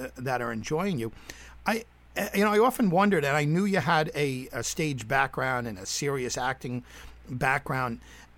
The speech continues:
And when, when it comes to watching anything that's a, a documentary on, on Animal House, all we see is, is how wild it was, and, you know, of course, you know, Belushi and, and everything there.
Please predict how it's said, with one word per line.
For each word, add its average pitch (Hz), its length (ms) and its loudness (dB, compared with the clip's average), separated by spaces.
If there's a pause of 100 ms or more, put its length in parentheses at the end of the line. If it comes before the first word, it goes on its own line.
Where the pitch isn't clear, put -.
And 139 320 0 (220)
when, 156 300 2 (160)
when 160 100 2
it 147 80 -2
comes 196 380 2
to - 180 -4
watching 147 500 0
anything 139 600 -4
that's 131 440 -6
a, 127 300 -8
a 135 60 -2
documentary 135 840 -2
on, 127 380 -4 (320)
on 139 220 -2
Animal 160 360 2
House, 120 320 -8
all 151 160 0
we 151 80 -2
see 139 300 -4
is, 120 240 -6
is 131 240 -8
how 139 160 0
wild 123 480 0
it 127 100 -8
was, 120 400 -2
and, 110 180 -8
you 123 120 -10
know, 113 80 -6
of 101 100 -14
course, - 260 -10 (320)
you 151 120 0
know, 123 100 -2
Belushi 131 840 -2
and, 107 240 -8
and 120 120 -6
everything 143 440 -2
there. 143 240 2